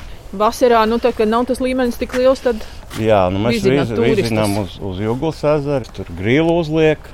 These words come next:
Speaker 2: jumts virsū pēc tam ir un, un, lai
Speaker 1: Motoriņš
Speaker 2: Jā, jā,
Speaker 1: droši vien
Speaker 2: jā, jā,
Speaker 1: arī,
Speaker 2: jā,
Speaker 1: jā.
Speaker 2: jā. Festivālos Juglas ezerā piedalījies.
Speaker 1: Te tādas krāsainas laivas, kanoē,
Speaker 2: Jā.
Speaker 1: ja?
Speaker 2: Jā.
Speaker 1: Un kur tad cilvēki ar tām laiviņām tad parasti brauc?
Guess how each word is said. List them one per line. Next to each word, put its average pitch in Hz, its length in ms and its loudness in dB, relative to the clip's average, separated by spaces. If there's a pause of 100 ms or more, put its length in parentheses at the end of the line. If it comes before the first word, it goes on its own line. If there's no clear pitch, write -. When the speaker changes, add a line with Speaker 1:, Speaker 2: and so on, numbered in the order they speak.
(180)
Speaker 2:
jumts 135 460 0
virsū - 440 -2
pēc - 240 -8
tam 131 240 0
ir 120 140 -4
un, 117 160 -2
un, 110 160 -4 (280)
lai - 200 -6 (480)
Speaker 1:
Motoriņš 226 680 0
Speaker 2:
Jā, 110 240 4
jā, 107 140 4
Speaker 1:
droši 131 80 4
vien 151 60 2
Speaker 2:
jā, 160 100 0
jā, 151 160 -2
Speaker 1:
arī, 143 100 -4
Speaker 2:
jā, 135 140 -2
Speaker 1:
jā. 123 160 -4
Speaker 2:
jā. - 500 -12
Festivālos 120 880 0
Juglas 123 360 -2
ezerā 113 380 2
piedalījies. 101 760 -2 (100)
Speaker 1:
Te - 200 -6
tādas 156 240 0
krāsainas 180 680 -2
laivas, 196 540 0 (240)
kanoē, 208 420 0
Speaker 2:
Jā. 160 180 0
Speaker 1:
ja? 170 180 0 (380)
Speaker 2:
Jā. 101 240 4 (600)
Speaker 1:
Un 214 140 0
kur 320 140 0
tad 214 140 2
cilvēki 233 400 0
ar 180 40 -8
tām 190 200 0
laiviņām 392 480 0
tad 370 160 -2
parasti 330 400 -4
brauc? 294 360 0